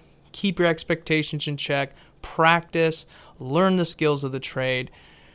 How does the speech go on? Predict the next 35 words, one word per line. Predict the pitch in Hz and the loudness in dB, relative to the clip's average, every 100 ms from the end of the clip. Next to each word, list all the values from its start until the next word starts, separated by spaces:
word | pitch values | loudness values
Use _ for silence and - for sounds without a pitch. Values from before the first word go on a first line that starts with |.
| - - - | -20 -20 -8
And, | 160 170 170 | -2 2 2
um, | 175 170 170 170 - | 2 2 0 -2 -4
just | 185 185 - | 0 0 0
understand, | 185 196 185 - 185 196 175 | 0 2 0 0 2 4 4
though, | 143 | 4
when | 143 | 4
you're | 143 | 0
going | 143 151 151 | 2 2 4
into | 160 170 143 | 4 2 0
this, | 127 127 131 - | 0 0 -2 -2
that | 131 131 127 | -2 -2 -2
your | 139 165 | 4 4
tattooing | 170 175 165 165 - 160 151 | 4 0 0 -2 -2 0 0
skills | - - - 170 127 123 - - 147 | -2 -4 2 4 4 0 -6 -12 -12
will | 139 - | -10 -4
only | 156 170 160 | 0 0 2
go | 151 151 | 4 4
as | 139 | 2
far | - 135 135 - - | 0 2 2 -2 -6
as | 135 135 | -6 -4
your | 135 - | -6 -2
art | 131 131 - | 0 0 -4
or | 131 | -10
creativity. | - - 127 127 127 - - 196 180 139 123 - - - - _ _ _ _ | -10 -8 -4 -4 -4 -8 0 2 2 0 -4 -12 -20 -20 -20 _ _ _ _
So | - - 170 175 160 - - - - | -4 0 4 6 6 2 -14 -20 -4
remember, | 170 196 233 226 196 180 - - - - | 2 4 4 6 4 2 -2 -20 -20 -6
once | 175 185 - | -2 0 0
you | 160 | -2
learn | 151 214 233 | 2 2 4
how | 208 | 2
to | 147 | 2
tattoo, | 131 143 131 - 127 127 131 - - - _ _ _ _ _ _ _ | 0 -2 -4 -4 -4 -4 -6 -12 -20 -20 _ _ _ _ _ _ _
at | 156 - | -4 2
your | 175 | 2
peak, | 156 - 269 247 139 - | 0 2 2 2 -2 -10